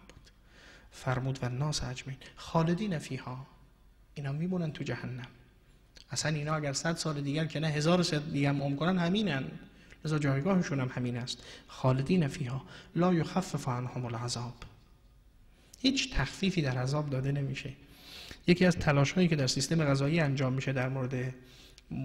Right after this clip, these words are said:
مجرمین، وکلا نوعاً سعی می‌کنن که بتونن این مجرمشون رو کاری کنن که از اعدام تنزل پیدا کنه با یه درجه حبس ابد. می‌گن بابا حبس ابد، خب ولشون اعدامش کن تموم بشه کارش بره.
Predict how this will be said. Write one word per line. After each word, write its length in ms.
مجرمین، 680
وکلا 540
نوعاً 360
سعی 300
می‌کنن 360
که 100
بتونن 380
این 200
مجرمشون 580
رو 80
کاری 280
کنن 300
که 100
از 240
اعدام 420
تنزل 460
پیدا 280
کنه 180
با 140
یه 140
درجه 320
حبس 200
ابد. 320
می‌گن 200
بابا 220
حبس 240
ابد، 320
خب 160
ولشون 340
اعدامش 380
کن 140
تموم 240
بشه 180
کارش 280
بره. 360